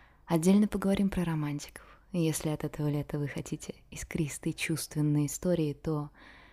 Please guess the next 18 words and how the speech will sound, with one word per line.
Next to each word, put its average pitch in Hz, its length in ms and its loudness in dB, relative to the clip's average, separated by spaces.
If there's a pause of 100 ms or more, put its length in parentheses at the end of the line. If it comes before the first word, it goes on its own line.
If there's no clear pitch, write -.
(140)
я 185 180 4
точно 156 360 0
знаю, 143 240 0
что - 180 -8
вам 139 180 -4
почитать. - 500 -14 (1160)
Будут, 190 340 6
конечно, 160 560 4
и 156 340 2
весьма 151 280 0
необычные 156 520 0
рекомендации. 143 840 -4 (560)
Советую 160 440 2
вам 151 120 4
дождаться 151 420 0
конца 147 440 -2
выпуска, 156 560 -4
чтобы 147 540 -6